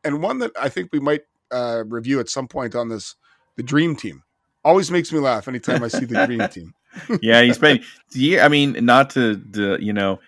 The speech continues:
Speaker 2: he spent years on television, and Everybody
Speaker 1: Oh,
Speaker 2: Loves Raymond, you know?
Speaker 1: Everybody Loves
Speaker 2: Um,
Speaker 1: Raymond, and, and various things. If you look at his resume, you'd be surprised how much he's been in, uh, in his career, early in his career, and then as
Speaker 2: Yeah.
Speaker 1: he, uh, became bigger and bigger.
Speaker 2: And he
Speaker 1: He
Speaker 2: passed in
Speaker 1: always chose
Speaker 2: twenty eleven.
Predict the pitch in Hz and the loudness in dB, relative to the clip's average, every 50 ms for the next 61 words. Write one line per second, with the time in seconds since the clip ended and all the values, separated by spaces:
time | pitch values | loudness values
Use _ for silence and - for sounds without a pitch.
0 | _ _ - 120 - - 139 117 90 101 101 113 139 175 202 175 131 123 120 - | _ _ -12 -6 -2 0 0 0 0 0 0 2 2 2 2 2 0 -2 0 0
1 | 127 131 175 202 185 131 107 101 104 104 104 104 104 101 - - 110 117 120 117 | 0 0 0 0 -2 -2 -2 -2 -4 -4 -4 -4 -4 -6 -6 -6 -4 -4 -2 -2
2 | 123 120 123 147 151 117 110 107 110 110 120 147 160 123 92 90 - - 92 95 | 0 2 4 4 2 2 0 -4 -4 -4 -2 -2 -4 -4 -6 -8 -8 -8 -6 -2
3 | 110 143 196 202 165 156 156 165 160 160 160 147 - - 147 143 147 151 151 147 | -2 -2 -2 -2 0 0 2 2 2 2 2 0 0 -2 0 0 0 0 0 0
4 | 147 147 147 143 - - 165 156 - 185 175 175 160 139 131 156 170 185 196 196 | 0 -2 -2 -4 -4 -4 -4 -4 -2 -2 -2 -2 -2 -4 -2 0 2 2 2 0
5 | 180 - - 151 135 120 120 139 190 202 220 214 - 214 175 165 165 156 180 156 | -2 -2 -4 -6 -6 -6 -8 -8 -6 -6 -6 -6 -6 -6 -6 -6 -6 -4 -2 -2
6 | 143 123 127 127 117 113 123 156 165 208 185 - 190 - - - 147 143 147 151 | -2 -2 -2 -6 -6 -4 -4 -6 -6 -6 -8 -10 -12 -10 -6 -2 -2 0 -2 -2
7 | 147 - 135 131 131 123 - - 123 113 - 110 107 104 87 69 - _ _ _ | -4 -6 -8 -8 -8 -10 -10 -12 -16 -14 -12 -12 -10 -10 -12 -14 -18 _ _ _
8 | _ _ _ _ _ _ _ _ _ _ _ _ _ _ - - 110 117 113 113 | _ _ _ _ _ _ _ _ _ _ _ _ _ _ -12 -8 -6 -4 -4 -4
9 | 110 107 107 107 107 110 110 101 - - 127 120 117 113 117 123 117 107 - - | -4 -4 -4 -4 -4 -4 -6 -6 -8 -8 -8 -6 -6 -6 -6 -6 -6 -6 -8 -12
10 | - 127 123 117 110 - - 151 156 175 180 175 170 160 151 143 - - - - | -8 -6 -4 -4 -4 -2 0 2 2 2 2 0 0 0 -2 -2 -4 -8 -10 -8
11 | 131 123 117 110 98 92 90 113 _ _ _ _ - 127 117 113 107 127 127 127 | -6 -6 -4 -4 -6 -8 -10 -12 _ _ _ _ -14 -10 -10 -8 -6 -6 -6 -4
12 | 127 123 120 113 113 113 104 101 - - 117 104 98 95 92 90 98 98 127 185 | -4 -4 -4 -4 -6 -10 -12 -12 -10 -10 -8 -6 -6 -8 -10 -12 -16 -20 -20 -20
13 | _ - 107 - 120 117 110 107 117 113 107 117 117 107 101 117 120 110 113 107 | _ -18 -16 -12 -10 -10 -8 -8 -8 -8 -8 -8 -10 -10 -8 -8 -10 -8 -8 -10
14 | 98 104 117 120 120 - 110 107 104 98 143 147 156 143 - - - 113 101 92 | -10 -8 -8 -8 -4 0 0 2 4 4 4 2 0 -2 -2 -2 0 0 0 0
15 | 87 85 85 90 87 85 82 80 - | -2 -4 -4 -4 -4 -4 -6 -8 -12